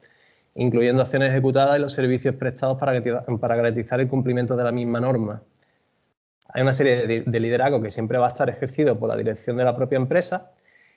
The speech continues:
y ahí esta, esta dirección, pues, tiene que acotar las siguientes acciones.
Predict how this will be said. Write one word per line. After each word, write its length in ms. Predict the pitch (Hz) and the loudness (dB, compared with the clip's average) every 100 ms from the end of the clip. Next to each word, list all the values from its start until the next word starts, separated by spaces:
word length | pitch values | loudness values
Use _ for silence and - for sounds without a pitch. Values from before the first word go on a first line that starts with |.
| _ _ | _ _
y 540 | 151 139 135 131 131 131 - | 4 6 8 6 4 2 2
ahí 640 | 139 147 156 151 147 139 | 2 4 4 4 4 2
esta, 440 | 127 131 135 156 | 2 0 -2 -4
esta 280 | 151 131 151 | -4 -4 0
dirección, 360 | 143 135 147 147 | 0 0 -2 -4
pues, 120 | 143 | -4
tiene 200 | 147 143 | -4 0
que 80 | 147 | 0
acotar 340 | 143 139 143 | 0 -2 0
las 220 | 147 139 | 0 -2
siguientes 360 | 135 135 131 135 | 0 0 0 -4
acciones. 500 | 120 110 135 120 | -6 -4 -2 -2